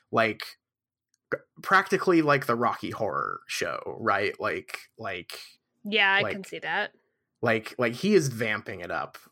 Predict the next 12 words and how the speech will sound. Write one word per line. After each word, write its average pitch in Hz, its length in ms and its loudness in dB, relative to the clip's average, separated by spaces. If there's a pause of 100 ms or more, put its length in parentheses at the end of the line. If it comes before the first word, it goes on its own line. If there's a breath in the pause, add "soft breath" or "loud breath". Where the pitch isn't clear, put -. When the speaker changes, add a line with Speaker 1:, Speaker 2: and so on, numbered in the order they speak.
(140)
Speaker 1:
um, 85 580 -10 (220)
for - 220 -4
the - 100 -8
Death - 260 -6
Eaters 71 360 -6
and 98 140 -6
for 95 100 0
Harry 76 460 -2
and 90 140 -8
stuff. - 420 -4
And, 123 160 0
like, 117 340 0